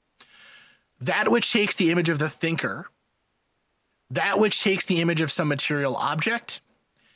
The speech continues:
and that which takes a form entirely its own,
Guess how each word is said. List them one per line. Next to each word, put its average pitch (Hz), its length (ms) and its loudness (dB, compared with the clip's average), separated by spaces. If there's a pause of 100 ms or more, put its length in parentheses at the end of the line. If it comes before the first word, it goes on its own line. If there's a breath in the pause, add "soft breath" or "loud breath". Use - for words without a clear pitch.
(200 soft breath)
and 165 180 -2
that 160 280 -2
which 240 240 0
takes 196 240 0
a 190 60 2
form 165 380 0
entirely 151 600 0
its 147 160 -2
own, 123 440 -4